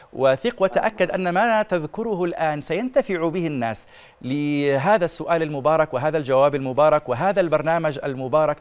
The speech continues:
وهذه الفقرة المباركة. لما طرحنا هذا السؤال ووجدت هذا السؤال، آه، له معنى في قلبك، يمكن أن تعرفنا،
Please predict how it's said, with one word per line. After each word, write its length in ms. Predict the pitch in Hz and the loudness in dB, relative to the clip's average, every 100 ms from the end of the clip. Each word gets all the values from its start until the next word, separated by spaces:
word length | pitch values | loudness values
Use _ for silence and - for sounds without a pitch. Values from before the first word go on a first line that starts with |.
| - - | -10 -8
وهذه 400 | 123 156 202 165 | -4 0 0 0
الفقرة 360 | 143 - 151 127 | -4 -4 -4 -4
المباركة. 560 | 117 104 107 104 - - - - _ | -4 -2 -2 -2 -6 -16 -20 -20 _
لما 520 | 139 151 220 262 277 254 | 0 2 2 2 2 4
طرحنا 540 | 220 247 - 196 196 | 4 2 0 -2 0
هذا 100 | 185 | -2
السؤال 560 | 165 - 147 135 120 - _ - | -4 -4 0 0 0 -6 _ -4
ووجدت 640 | 135 143 143 147 214 - | 0 2 2 2 0 0
هذا 260 | 185 196 180 | 0 2 0
السؤال، 720 | 165 156 - 170 175 175 165 - | -4 -6 -2 0 2 0 -4 -6
آه، 180 | 139 135 | -2 -2
له 240 | 165 165 | -2 -2
معنى 380 | 160 202 180 143 | 0 0 0 -4
في 160 | - 127 | -4 -4
قلبك، 600 | - 127 101 104 - - - - - _ 151 | 0 0 -2 -10 -14 -20 -20 -20 -20 _ -4
يمكن 520 | 180 277 277 208 202 | -2 -2 0 0 2
أن 200 | 185 180 | -2 0
تعرفنا، 920 | 160 151 220 175 196 - 117 107 | 2 2 2 0 -4 -4 -4 -2